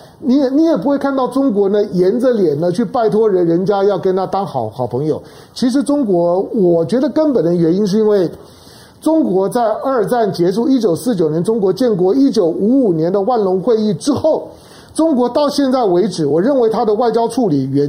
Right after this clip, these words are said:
原-，原则都清楚。基本上面从一九五五年之后的和平共处五，五原则，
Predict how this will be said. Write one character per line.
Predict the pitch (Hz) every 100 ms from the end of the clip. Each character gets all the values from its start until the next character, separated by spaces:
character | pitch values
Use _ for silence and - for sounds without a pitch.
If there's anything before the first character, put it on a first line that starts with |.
| 175
原-， | 160 151
原 | 151 170
则 | 185
都 | 185 320 311
清 | 302 302
楚。 | - 131 - - _ - - - - - -
基 | 302
本 | 285 190
上 | 247 240
面 | 226 185
从 | - 220 254 -
一 | 294 277
九 | 208
五 | 175 214
五 | 220
年 | 165 175
之 | 175 240
后 | 233 240
的 | 190
和 | 165 - 190
平 | 233 233
共 | 233 247
处 | 190
五， | 196 139 139 156
五 | 143
原 | 147 190
则， | 127